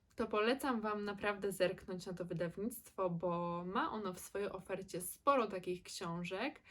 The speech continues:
i ja w nich przepadłam. To było moje odkrycie na koniec tego roku.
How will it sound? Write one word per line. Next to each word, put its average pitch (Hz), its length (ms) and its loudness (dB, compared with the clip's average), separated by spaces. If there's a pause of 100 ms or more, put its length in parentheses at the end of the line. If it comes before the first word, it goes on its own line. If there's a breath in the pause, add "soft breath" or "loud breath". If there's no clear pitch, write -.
(340 loud breath)
i 196 240 0
ja 262 380 6
w 214 100 -10
nich 196 240 -2
przepadłam. 170 640 -2
To 311 100 0
było 262 220 4
moje 208 320 2
odkrycie 202 1040 0
na 180 140 -2
koniec 185 640 -6 (100)
tego 170 280 -4
roku. 156 360 -8